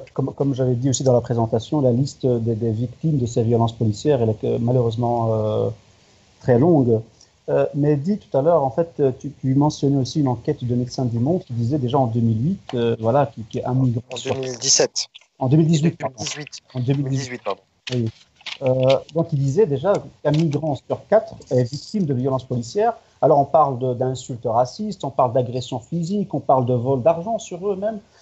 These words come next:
Speaker 1: Euh, le vingt et un avril, tu étais présent, tu es témoin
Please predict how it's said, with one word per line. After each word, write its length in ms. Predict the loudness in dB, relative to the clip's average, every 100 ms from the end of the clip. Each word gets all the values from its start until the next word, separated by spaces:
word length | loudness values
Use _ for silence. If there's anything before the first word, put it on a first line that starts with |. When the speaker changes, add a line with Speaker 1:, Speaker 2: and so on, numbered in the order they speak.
| _ _ 2
Speaker 1:
Euh, 460 | 4 6 6 4 2 -6 -14 -16 -18 -18 -4
le 160 | 0
vingt 280 | 4 2 4
et 40 | 2
un 320 | 4 4 4
avril, 640 | 2 2 -2 -2 -2 -4 -10 _ _ _ _
tu 160 | 0 0
étais 280 | 2 0
présent, 580 | 0 0 -2 -2 -2 -4 -6
tu 160 | -4
es 40 | -4
témoin 580 | -2 -4 0 0 0